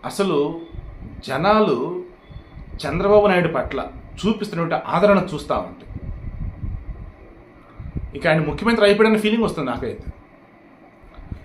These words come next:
ఎందుకంటే ఈరోజు హెచ్బిడి హ్యాపీ బర్త్‌డే బాబు అన్న హ్యాష్ ట్యాగ్ ఏదైతే ఉందో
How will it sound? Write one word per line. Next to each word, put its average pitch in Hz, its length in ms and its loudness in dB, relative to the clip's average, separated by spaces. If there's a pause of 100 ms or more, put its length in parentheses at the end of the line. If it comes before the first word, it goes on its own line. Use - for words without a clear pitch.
(100)
ఎందుకంటే 214 460 6
ఈరోజు 190 640 4 (760)
హెచ్బిడి 208 600 2
హ్యాపీ 175 220 2
బర్త్‌డే 175 640 4 (220)
బాబు 160 540 6 (220)
అన్న 175 200 2
హ్యాష్ 151 420 2
ట్యాగ్ 156 220 2
ఏదైతే 165 200 0
ఉందో 160 400 -4